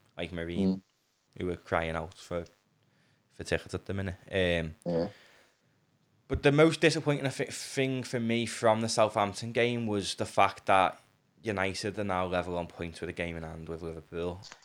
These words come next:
Speaker 1: Um, we seen yesterday the minute United, United didn't even play full strength City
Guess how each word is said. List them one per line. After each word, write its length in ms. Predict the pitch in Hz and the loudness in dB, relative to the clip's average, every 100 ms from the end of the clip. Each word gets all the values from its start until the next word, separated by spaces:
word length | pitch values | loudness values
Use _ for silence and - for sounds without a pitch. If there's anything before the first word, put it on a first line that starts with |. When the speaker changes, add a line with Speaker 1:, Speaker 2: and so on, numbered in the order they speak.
| 92 | -8
Speaker 1:
Um, 420 | 87 82 76 78 - _ _ - - - - - - - | -6 -4 -6 -8 -14 _ _ -8 -4 -4 -4 -4 -4 0
we 100 | 123 | 2
seen 720 | 104 - - 117 113 110 104 95 | 2 2 2 2 2 0 -4 -4
yesterday 640 | 101 117 - 127 135 131 135 | 2 2 2 0 4 2 0
the 80 | 117 | -6
minute 240 | 107 98 98 | -6 -4 -2
United, 360 | 95 92 - _ _ _ _ _ _ _ _ - | -2 -2 -6 _ _ _ _ _ _ _ _ -2
United 320 | 143 170 165 | 2 4 2
didn't 180 | 160 147 | 0 0
even 140 | 123 | -2
play 180 | 117 117 | -4 -6
full 200 | - 107 | -2 -6
strength 280 | - 92 90 | -2 -4 -2
City 440 | - 95 139 170 | -4 -2 -4 -6